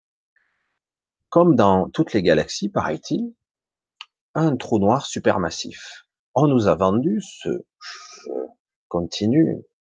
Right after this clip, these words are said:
l'argumentaire, que les trous noirs supermassifs, en tout cas les trous noirs, les singularités comme on pourrait les appeler,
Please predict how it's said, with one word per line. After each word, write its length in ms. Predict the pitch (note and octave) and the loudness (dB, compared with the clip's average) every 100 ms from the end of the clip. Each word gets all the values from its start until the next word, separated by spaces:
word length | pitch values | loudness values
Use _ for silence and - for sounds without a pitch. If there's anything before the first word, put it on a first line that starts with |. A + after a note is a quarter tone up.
| _ _ | _ _
l'argumentaire, 640 | - E2 E2 E2 F2 B2+ D3 - - - - - | -8 -6 -2 0 0 0 -2 -4 -20 -20 -20 2
que 100 | G3 | 6
les 200 | G3+ A2 | 6 6
trous 180 | - A#2 | 4 4
noirs 280 | D#3+ F3 | 6 4
supermassifs, 920 | - E2+ E2+ D#2+ F#2+ - G3 E3+ - - _ _ | 0 -4 -2 -2 -2 -2 -6 -6 -10 -18 _ _
en 100 | - | -16
tout 120 | - | -6
cas 140 | - A#2+ | 2 4
les 140 | F2+ | 4
trous 220 | - G2+ | 0 0
noirs, 420 | G#2 D3 D#3+ - - | 2 2 2 -2 -14
les 80 | - | -12
singularités 880 | - - A#2 G#2+ G2+ F#2+ A#2+ A2+ F3 | -8 -2 0 2 2 2 0 0 -2
comme 200 | G#2+ F#2+ | 0 -4
on 60 | |
pourrait 160 | E2 - | -2 -2
les 120 | - | -2
appeler, 360 | E3 - C3 | -4 -6 -6